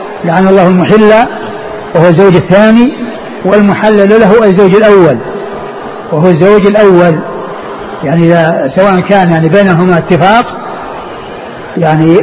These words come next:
آه، لفظي أو تواطؤ بدون أن هناك، آه، آه، اتفاق بينهما على أن يفعل هذا الفعل، وإنما يكون فيه تواطؤ بينهما، فإن هذا يكون فيه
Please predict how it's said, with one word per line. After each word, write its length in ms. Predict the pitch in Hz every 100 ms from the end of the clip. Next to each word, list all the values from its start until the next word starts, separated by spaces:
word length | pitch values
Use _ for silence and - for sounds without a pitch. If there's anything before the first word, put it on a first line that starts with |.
| 202
آه، 320 | 180 170 170
لفظي 460 | 202 175 202 240 - - - - - - -
أو 160 | 202 226
تواطؤ 580 | 165 196 208 190 208 247 - - - - - - 160
بدون 240 | 165 214
أن 100 | 202
هناك، 480 | 190 156 202 196 190
آه، 40 |
آه، 760 | 175 - 214 214 226 214 208 220
اتفاق 400 | 208 185 196 185
بينهما 560 | 175 185 196 202 202
على 260 | 170 175 190
أن 60 | 196
يفعل 280 | 180 185
هذا 180 | 180 185
الفعل، 340 | 170 214 226 254 - - - - - -
وإنما 480 | 165 208 208 196 190
يكون 280 | 175 208 190 208 - 208
فيه 160 | 214 190
تواطؤ 400 | 185 202 202 180
بينهما، 720 | 180 196 196 240 262 - - - -
فإن 200 | 196 208
هذا 500 | 185 202 196 190 190 196
يكون 420 | 196 180 196 180
فيه 360 | 160 185 175 180